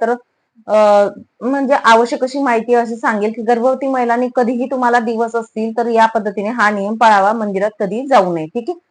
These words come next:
हा नियम पाळावा. आता दुसरं असं की बघा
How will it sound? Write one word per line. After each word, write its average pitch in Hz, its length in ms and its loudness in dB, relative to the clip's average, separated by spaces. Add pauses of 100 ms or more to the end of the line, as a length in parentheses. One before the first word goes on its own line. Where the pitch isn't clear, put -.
(140)
हा 233 120 0
नियम 233 200 -4
पाळावा. 202 360 2 (440)
आता 233 220 -2
दुसरं 262 380 -2
असं 262 240 2
की 240 100 -6
बघा 226 280 2